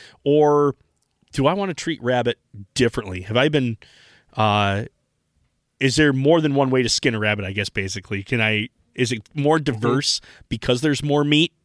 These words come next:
Speaker 1: on that thing?
Speaker 2: Well, farmed rabbit is totally different. Um, they are much more tender and m-, have,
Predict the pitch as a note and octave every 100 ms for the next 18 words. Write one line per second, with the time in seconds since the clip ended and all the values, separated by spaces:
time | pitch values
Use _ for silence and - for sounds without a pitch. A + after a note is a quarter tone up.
0 | _ - D#3 E3 F3 E3+ F3+ F#3+ _ _
1 | _ _ _ _ _ _ _ _ _ _
2 | _ _ _ _ _ _ _ _ _ _
3 | _ _ _ - C#3 C3 - _ _ -
4 | E3 A#3 A3 C3+ A#2 A#2 A2+ A2 G2+ -
5 | - D3+ D3+ A#2+ G2+ G2 G2+ G2 - -
6 | - - - A2 A2+ A2 A2+ G#2 A#2 B2+
7 | C3+ A#2+ A2 G#2 G2+ G2+ - _ B2+ A2+
8 | C3 C#3 C3+ A#2 A2+ A2+ G#2+ G#2+ G#2+ G#2
9 | _ _ _ _ - A2+ A2+ A2 A2 A2
10 | - A2+ A2 A2+ A#2+ B2 - A#2 A2+ A2